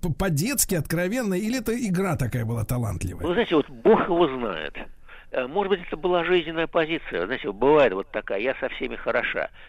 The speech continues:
Speaker 2: Трудно сказать, но, э, это факт, что все они отзывались хорошо, очень хорошо. Кроме одного человека,
Speaker 1: Мгм.
Speaker 2: ну, о котором мы, может, попозже с вами поговорим.
Speaker 1: Да, да, да.
Speaker 2: А если хотите,
Speaker 1: Да, да, да.
Speaker 2: прямо сейчас. А,
Speaker 1: <laughs>
Speaker 2: когда она
Speaker 1: Давайте,
Speaker 2: попала,
Speaker 1: давайте.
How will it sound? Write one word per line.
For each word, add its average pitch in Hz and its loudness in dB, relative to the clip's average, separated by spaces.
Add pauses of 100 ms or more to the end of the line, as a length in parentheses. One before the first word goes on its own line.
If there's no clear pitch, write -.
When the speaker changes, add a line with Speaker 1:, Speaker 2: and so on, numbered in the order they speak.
(160)
Speaker 2:
Трудно 196 -6
сказать, 170 -4 (340)
но, 135 0
э, 135 -4
это 143 -4
факт, - -2 (120)
что 117 -2
все - -4
они 160 -4
отзывались 135 -4
хорошо, - -6 (260)
очень - -16
хорошо. - -8 (360)
Кроме 147 0
одного 131 0
человека, 151 -4 (400)
Speaker 1:
Мгм. 117 2
Speaker 2:
ну, 110 2
о - -2
котором 135 -6
мы, 131 -10
может, 117 -8
попозже 110 -8
с - -20
вами 92 -6
поговорим. 113 -8
Speaker 1:
Да, 113 -2
да, 165 -4
да. 151 -2
Speaker 2:
А - -2
если 156 -6
хотите, 151 0
Speaker 1:
Да, 170 -2
да, 147 -2
да. 104 -6
Speaker 2:
прямо 110 -2
сейчас. - -4 (460)
А, 107 -2
Speaker 1:
<laughs> - 0
Speaker 2:
когда 139 2
она 139 2
Speaker 1:
Давайте, 135 0
Speaker 2:
попала, 143 4
Speaker 1:
давайте. 107 -4